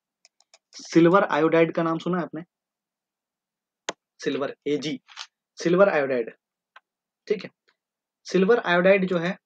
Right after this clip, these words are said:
silver iodide का हम लोग छिड़काव करते हैं। हम, आप लोगों ने देखा होगा कि helicopter से, aeroplane से ऊपर उठ के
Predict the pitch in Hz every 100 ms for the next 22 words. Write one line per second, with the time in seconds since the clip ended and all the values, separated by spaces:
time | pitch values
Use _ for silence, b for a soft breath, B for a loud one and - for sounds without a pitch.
0 | _ _ _ _ _ _ _ _ - 165
1 | 190 240 170 156 165 196 196 185 262 -
2 | _ - 151 160 226 - _ _ - -
3 | 160 156 156 156 135 - 101 _ - 131
4 | - 131 160 160 160 147 147 175 151 196
5 | - b _ 175 151 147 147 151 147 160
6 | 151 151 147 147 147 147 147 156 156 143
7 | 147 143 131 -